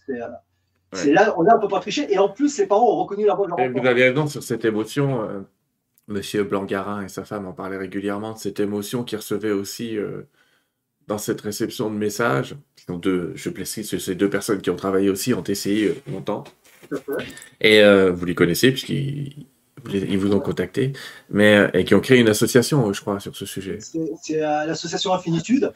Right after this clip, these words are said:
Speaker 2: Ouais.
Speaker 1: qui a été créée par Monique Simonet, euh, à l'époque aussi. Et, euh, et, et voilà, donc c'est, c'est, c'est vrai que Jacques, c'est un, c'est un ami à nous, hein, qui, euh,
Speaker 2: Mm.
Speaker 1: bah,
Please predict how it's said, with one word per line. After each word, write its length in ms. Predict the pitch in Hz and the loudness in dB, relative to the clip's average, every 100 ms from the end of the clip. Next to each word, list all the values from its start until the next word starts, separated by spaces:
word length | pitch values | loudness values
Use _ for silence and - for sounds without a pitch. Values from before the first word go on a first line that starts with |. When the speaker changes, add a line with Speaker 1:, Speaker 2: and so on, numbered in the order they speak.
| 208 202 - | -2 -2 2
Speaker 2:
Ouais. 200 | - - - - _ - 294 | 0 -2 -16 -20 _ -14 0
Speaker 1:
qui 100 | - | 2
a 40 | |
été 180 | 170 359 | 4 2
créée 260 | - - 202 | 2 6 6
par 220 | - 165 | 6 2
Monique 200 | 175 190 | -2 -10
Simonet, 320 | - 175 175 196 214 | -8 -6 0 4 4
euh, 640 | 185 160 151 143 135 131 123 - _ _ | 4 2 0 -2 -6 -6 -8 -10 _ _
à 80 | 131 | -6
l'époque 360 | 131 - 180 - | -6 -4 -4 -2
aussi. 400 | - - 185 226 | -2 -4 -8 -2
Et, 220 | 165 147 | 2 2
euh, 180 | 139 131 120 92 90 - - _ _ _ | 0 0 -2 -4 -6 -10 -16 _ _ _
et, 240 | 127 135 151 | -2 0 2
et 20 | |
voilà, 240 | 147 143 | 4 4
donc 160 | 135 139 | 2 -2
c'est, 220 | - 160 | 4 4
c'est, 560 | 147 - - - - - - | 4 -4 -4 -4 -6 -10 -12
c'est 180 | - | -2
vrai 120 | 165 180 | 0 2
que 60 | |
Jacques, 240 | - 185 - | 4 4 4
c'est 220 | 156 170 | -2 2
un, 240 | 160 151 | 2 2
c'est 200 | 147 - | -2 -4
un 80 | 151 | -2
ami 160 | 151 160 | 0 0
à 80 | 170 | 0
nous, 180 | 233 | 0
hein, 60 | 196 | 0
qui, 240 | - 180 | -2 2
euh, 220 | 165 117 104 | 4 4 0
Speaker 2:
Mm. 40 | - | -6
Speaker 1:
bah, 80 | - | -2